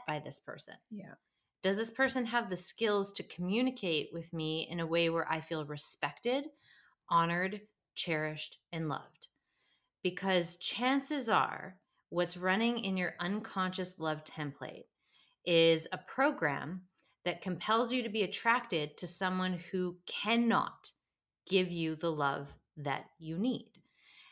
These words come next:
Speaker 1: And that's what we find most intoxicating. That's what we find most attractive. And then when we start doing that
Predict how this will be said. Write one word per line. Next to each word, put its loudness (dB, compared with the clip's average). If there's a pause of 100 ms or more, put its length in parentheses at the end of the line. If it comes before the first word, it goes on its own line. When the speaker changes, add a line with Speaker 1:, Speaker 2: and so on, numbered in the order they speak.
(100)
Speaker 1:
And 0
that's 2
what -2
we 0
find 0
most -6
intoxicating. -2
That's -4
what -8
we -6
find -2
most -6
attractive. -4 (720)
And 0
then 4
when 0
we -2
start -2
doing -2
that -4